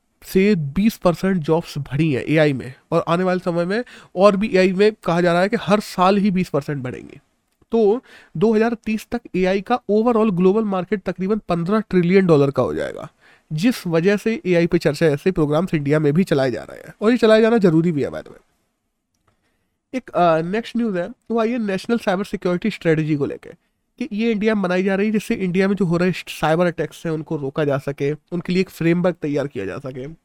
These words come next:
और आइडेंटिफाई करेंगे, और इनके लिए पांच अलग-अलग, मतलब, basically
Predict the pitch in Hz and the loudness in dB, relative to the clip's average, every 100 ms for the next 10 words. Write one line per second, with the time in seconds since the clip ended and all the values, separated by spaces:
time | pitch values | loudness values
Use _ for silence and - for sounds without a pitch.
0 | _ _ _ 151 160 156 160 - - _ | _ _ _ -4 -2 0 -4 -8 -20 _
1 | _ - 185 185 185 196 185 180 180 180 | _ -2 0 2 0 -2 0 2 2 -2
2 | _ _ 190 175 180 190 202 _ - 202 | _ _ -6 -4 -2 -2 -4 _ -4 -2
3 | 233 226 254 254 220 233 - 226 247 247 | -2 0 0 0 -2 -2 2 2 2 0
4 | 254 208 - 185 214 226 226 240 | -2 -2 -2 -2 0 0 0 -2